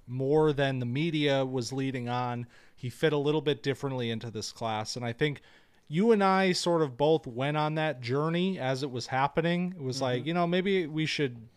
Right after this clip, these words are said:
Speaker 1: revisit this guy that, you know, was interesting during the season. And I think what you see is a hyper-athletic player that just wasn't, I mean, the Ole Miss offense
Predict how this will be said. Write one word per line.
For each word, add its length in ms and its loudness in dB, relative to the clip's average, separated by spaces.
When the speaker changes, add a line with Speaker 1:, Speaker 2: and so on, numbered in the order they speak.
Speaker 1:
revisit 680 0
this 220 -6
guy 320 -4
that, 200 -6
you 80 -8
know, 120 -6
was 360 -4
interesting 800 2
during 300 -2
the 60 -10
season. 460 -6
And 100 -4
I 80 -2
think 240 -2
what 140 2
you 140 -2
see 560 -2
is 220 -4
a 360 0
hyper-athletic 1500 2
player 420 2
that 160 -2
just 240 0
wasn't, 680 -2
I 80 -2
mean, 320 0
the 160 -6
Ole 240 4
Miss 340 0
offense 760 -2